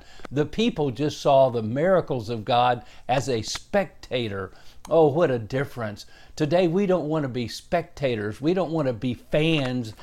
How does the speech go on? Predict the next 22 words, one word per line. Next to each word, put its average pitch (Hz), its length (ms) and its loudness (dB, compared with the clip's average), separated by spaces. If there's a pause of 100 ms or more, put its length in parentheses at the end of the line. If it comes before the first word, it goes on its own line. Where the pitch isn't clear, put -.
(240)
in 147 160 2
the 127 160 0
audience. 127 580 2
We 160 220 2
want 175 220 -2
to 139 40 0
be 120 160 -4
participators 135 1300 -2
in 135 120 -4
the 127 120 0
arena 131 720 0 (200)
of 123 280 -6
God's 202 400 -4
great 190 440 -2
miracles 156 680 2 (320)
to 165 100 4
display 185 720 2
to 165 160 -4
the 147 100 0
world 175 460 6
around 147 480 2
us 120 240 -2